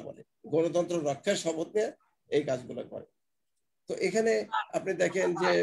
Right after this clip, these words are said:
আমাদের দেশে যারা রাজনীতি করে, রা-, ক্ষমতায় আসার পরে অনেকগুলো বড় বড় কাজ করে, সেই কাজের কথাগুলোকে কিন্তু ক্ষমতায় আসার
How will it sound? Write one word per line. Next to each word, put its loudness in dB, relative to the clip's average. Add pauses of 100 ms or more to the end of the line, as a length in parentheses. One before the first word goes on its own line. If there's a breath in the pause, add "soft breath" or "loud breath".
(580)
আমাদের 0
দেশে 0 (100)
যারা 6
রাজনীতি 0 (100)
করে, 0 (1500)
রা-, 4 (140)
ক্ষমতায় 6
আসার 2 (120)
পরে 4 (1500)
অনেকগুলো 8 (100)
বড় 10
বড় 6 (100)
কাজ 0 (120)
করে, -10 (1400)
সেই 8
কাজের 6
কথাগুলোকে 4 (100)
কিন্তু -2 (180)
ক্ষমতায় 4
আসার 2